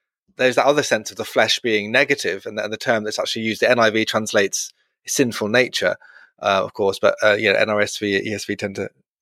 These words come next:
tend to translate as the, as the flesh. And that's, there is something, we do live fleshly, worldly lives. And so revival is one of those times where it's like the Spirit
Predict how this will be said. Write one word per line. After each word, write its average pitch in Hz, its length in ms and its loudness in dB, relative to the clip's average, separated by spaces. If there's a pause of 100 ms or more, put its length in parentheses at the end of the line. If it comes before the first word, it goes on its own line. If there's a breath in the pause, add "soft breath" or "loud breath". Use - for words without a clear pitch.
(220)
tend 98 160 -18
to - 60 -20
translate 107 340 -2
as 101 80 -6
the, - 120 -8
as 104 100 -10
the 92 100 -16
flesh. - 580 0 (380 loud breath)
And 120 140 -2
that's, 160 300 0
there 151 180 4
is 185 120 4
something, 139 240 -2
we 127 80 -2
do 160 140 0
live 139 120 4
fleshly, 139 540 0
worldly 117 520 2
lives. 110 480 2
And 113 80 -14
so 123 120 -8
revival 120 680 0
is 131 200 -2
one 123 120 -4
of 101 80 -8
those 101 200 -6
times 104 300 -8
where 107 100 -4
it's - 140 -8
like - 100 -6
the 107 60 -10
Spirit - 480 -2